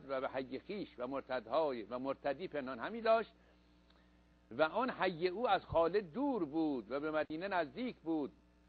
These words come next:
بوبکر مردی را سوی اون فرستاد، نام او قعقاع ابن عمرو.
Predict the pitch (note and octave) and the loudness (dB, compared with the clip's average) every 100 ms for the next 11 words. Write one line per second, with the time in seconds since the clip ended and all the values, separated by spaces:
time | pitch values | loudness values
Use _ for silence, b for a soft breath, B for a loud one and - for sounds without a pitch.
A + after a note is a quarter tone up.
0 | _ _ _ - C3+ D#3+ E3 D3+ - D3 | _ _ _ -6 2 6 6 4 2 0
1 | D#3+ C#3+ C#3 A2+ C#3+ D3 D#3+ C3+ A2+ C3 | 2 2 0 0 -4 -4 -6 -8 -6 -6
2 | A#2 C#3+ D#3+ G3+ E3 D#3 F3 D#3+ F3+ F3 | -4 4 6 6 2 0 0 -2 -6 0
3 | C#3 C3+ B2 C#3 C3+ E3 D#3+ D#3+ D3+ E3+ | 2 2 2 2 2 0 -2 -4 0 4
4 | F#3 F3+ E3 C3 A2+ | 4 4 2 -2 -8